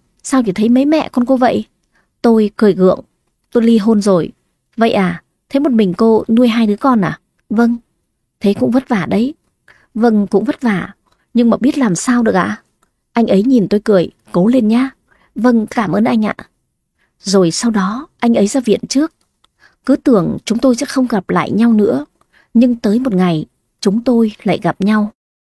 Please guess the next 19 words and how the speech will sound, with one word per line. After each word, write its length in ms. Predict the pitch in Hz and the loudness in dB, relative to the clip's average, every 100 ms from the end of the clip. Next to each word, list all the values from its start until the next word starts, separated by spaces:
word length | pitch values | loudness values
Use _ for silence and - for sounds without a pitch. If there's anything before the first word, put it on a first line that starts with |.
| _ _ _ _ _ _ _ | _ _ _ _ _ _ _
Tôi 160 | 247 240 | -2 0
đang 160 | 240 | 2
ngồi 280 | 208 180 160 - | 2 2 0 -2
làm 220 | 190 175 | -2 0
việc, 220 | 180 160 _ _ _ _ _ _ | 0 -2 _ _ _ _ _ _
thì 160 | 226 190 | -2 0
chị 120 | - | -4
Hoa 160 | - 254 233 | -2 -2 0
tổ 120 | 175 | -2
trưởng 360 | - 190 143 | 0 0 0
đi 80 | 254 | -2
họp 220 | 233 190 | -2 -2
về, 280 | 190 175 151 - | -2 -2 -2 -6
buồn 240 | 202 202 160 | -2 0 -2
bã 220 | 170 269 - | -6 -6 -2
thông 140 | 226 | -2
báo, 340 | 196 185 247 - _ _ _ _ | 0 -2 -4 -10 _ _ _ _
"Hai 240 | - 220 | -4 -2
giờ, 360 | 208 190 170 | 0 0 -2